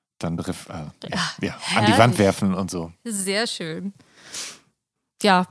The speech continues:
Speaker 2: also das war aber
Speaker 1: Ja.
Speaker 2: eine, die muss, da
Speaker 1: Ja.
Speaker 2: musste man nichts, also hätte man
Speaker 1: Ja.
Speaker 2: vielleicht mal was rauflegen können, aber <laughs> es ist,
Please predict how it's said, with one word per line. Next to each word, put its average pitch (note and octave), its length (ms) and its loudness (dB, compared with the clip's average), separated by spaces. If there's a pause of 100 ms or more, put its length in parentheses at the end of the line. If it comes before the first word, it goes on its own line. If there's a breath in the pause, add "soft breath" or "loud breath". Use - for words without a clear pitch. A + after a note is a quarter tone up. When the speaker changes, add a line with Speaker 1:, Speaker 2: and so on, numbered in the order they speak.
Speaker 2:
also A3 240 0
das C4+ 240 4
war C#4 80 6
aber B3 220 6
Speaker 1:
Ja. A3+ 100 6
Speaker 2:
eine, B3 80 4
die A#3+ 140 4
muss, A#3+ 260 4
da B3 140 4
Speaker 1:
Ja. C4 80 4
Speaker 2:
musste A#3 180 2
man A3+ 220 4
nichts, A3 200 0
also G3+ 160 2
hätte G3+ 220 2
man A3 140 4
Speaker 1:
Ja. A3 80 6
Speaker 2:
vielleicht G3 500 0 (300)
mal F3+ 160 2
was F#3 280 -2
rauflegen F#3+ 440 2
können, F3+ 280 -2
aber F#3+ 200 -2
<laughs> - 480 -4
es - 260 -10
ist, - 180 -12